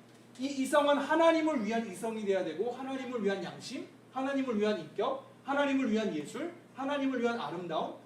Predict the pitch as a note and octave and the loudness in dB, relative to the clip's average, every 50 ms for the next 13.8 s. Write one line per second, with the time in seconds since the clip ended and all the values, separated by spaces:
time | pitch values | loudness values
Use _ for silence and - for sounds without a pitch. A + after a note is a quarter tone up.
0 | - - - C#4 D#4 D#4 D4+ D4+ C#4+ C4 G#3+ G3+ G3+ G3+ G3 - - - - G3+ | -18 -8 -2 2 4 4 4 4 2 2 2 2 2 2 0 -2 -6 -8 -6 -4
1 | G3 G#3+ G#3 G3+ - C#3 C3+ C3+ C3 A#2+ A#2+ - - - - - - - G3 - | -2 0 0 0 -2 -2 -4 -6 -6 -6 -8 -12 -14 -20 -20 -14 -6 -4 -2 -2
2 | - - - - - - - - - G3+ C4+ D4 D4 D4 C#4+ B3+ C4+ C4+ C4+ - | -4 -6 -12 -16 -16 -16 -10 -2 2 6 8 10 10 10 6 4 4 2 2 2
3 | C4+ D4 D#4 D#4+ D#4 C4+ C#4 C4 C4 A#3+ F#3+ E3+ - - G3+ F3+ F#3 - - - | 4 4 4 4 4 2 0 0 0 0 -2 -2 0 2 2 2 2 0 -4 -2
4 | - G3+ G3+ G#3+ B3 C4+ C4+ B3 A3 A#3 B3 A#3 A#3+ A#3 A3 A#3+ C#4+ C#4+ D4 C#4+ | 0 0 0 2 2 0 0 0 0 -2 -2 0 0 -2 -2 -2 0 0 0 0
5 | C4+ C4+ C4 A#3+ F#3+ F3+ F3+ E3+ - - - A3+ - G#3+ G3 - C3 - - B2+ | 0 0 0 0 0 0 0 -2 -2 -6 -10 -8 -4 -4 -4 -4 -4 -8 -10 -12
6 | A#2+ - - - - - - - E3+ F#3 A3+ A3+ G3+ D#3+ - D#3+ E3+ - - B3 | -12 -12 -14 -20 -20 -14 -10 -6 -2 2 2 4 4 2 0 -2 -6 -6 -6 -6
7 | A#3+ G3+ G#3+ G3+ F#3+ - B3 B3+ A#3+ - - D#3 E3 - A3 A3 G#3 - - D#3+ | -6 -6 -6 -6 -6 -2 0 0 0 0 -2 -6 -6 -6 -6 -6 -6 -4 -4 -4
8 | E3 E3+ E3 F3+ F3+ F3+ - - - - - F#3 F3 E3+ F#3+ C4+ D#4+ - - - | -4 -4 -4 -4 -4 -6 -8 -12 -14 -10 -6 -6 -4 0 0 0 0 0 -4 -10
9 | - - - - D4 D#4+ E4 D#4+ D#4+ D4 C4+ B3+ A#3 G#3+ G3+ G3 G3+ G3+ - G3+ | -18 -18 2 4 8 10 10 10 10 8 6 4 2 0 0 -2 -4 -6 -4 -4
10 | G3+ - - F3 G#3+ B3 G3+ - - - - - - - - - - - - - | -4 -4 -2 0 0 0 0 -2 -6 -8 -12 -16 -20 -20 -20 -20 -20 -20 -20 -6
11 | - B3+ C#4 C4+ C4+ C#4+ D4 D#4 D4+ - - - - A3+ G#3+ C4 C#4+ C#4 C#4 C4+ | 0 2 2 8 10 12 12 12 10 6 0 -6 -10 -4 4 6 6 6 6 4
12 | C4+ C4 B3 A#3+ B3+ B3 G3+ D3+ D3+ E3+ - A#3+ G#3 A3+ A3 - - B3+ C4 - | 2 2 2 2 0 0 2 0 0 0 -2 -4 -6 -6 -8 -8 -8 -8 -10 -8
13 | - G3+ G3+ A#3 A#3+ G#3 E3+ D3+ B2+ - _ _ _ - A#3+ C#4 | -4 -2 0 0 0 0 0 -2 -4 -6 _ _ _ 2 4 4